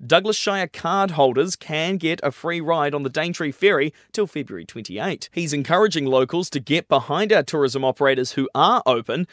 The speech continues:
as some of them have been without customers for sixty-five days.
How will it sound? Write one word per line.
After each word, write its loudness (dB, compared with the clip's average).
as 0
some 2
of 0
them 0
have -2
been 4
without 2
customers -4
for -6
sixty-five -6
days. -2